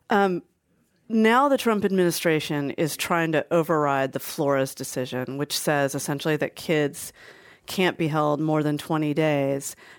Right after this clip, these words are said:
They're saying, "Okay, well, now we're not gonna separate them, but we'll just lock the whole family up until their asylum case is finally heard."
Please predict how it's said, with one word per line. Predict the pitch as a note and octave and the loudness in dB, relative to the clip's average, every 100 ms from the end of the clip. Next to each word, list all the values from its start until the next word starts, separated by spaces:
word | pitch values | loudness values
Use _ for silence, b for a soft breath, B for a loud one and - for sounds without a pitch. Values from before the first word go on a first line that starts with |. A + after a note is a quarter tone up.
| - | -2
They're | E3 | 0
saying, | - D3+ D#3+ | 2 0 2
"Okay, | G3+ D#3 | 2 2
well, | C#3+ | 2
now | D#3+ E3 E3+ | 2 2 2
we're | E3+ | 2
not | E3 D3+ D3+ | 2 0 -2
gonna | D3+ C#3+ C#3+ C#3+ b b b b | -2 -2 -2 -4 b b b b
separate | - B3 B3 G3+ F3+ F3 | 2 2 4 4 4 4
them, | F3 E3 | 2 4
but | E3 D3+ | 2 2
we'll | D#3+ | 2
just | D3+ D3 - | 2 0 2
lock | D#3 D3 - | 2 2 0
the | D#3+ | 0
whole | D3 | 0
family | - C#3+ C#3 C#3+ | 2 2 2 2
up | C3+ C#3 | 2 0
until | C3+ D#3 C#3 C3+ | -2 0 2 0
their | B2+ C#3 | 0 0
asylum | C3 C#3+ C3 C3 | 0 0 0 -2
case | C3 C3 - | -4 -4 -4
is | C#3 | -8
finally | - C#3 C3+ C3 B2 | -4 -2 -2 -4 -6
heard." | C3 A#2 - - | -4 -4 -4 -8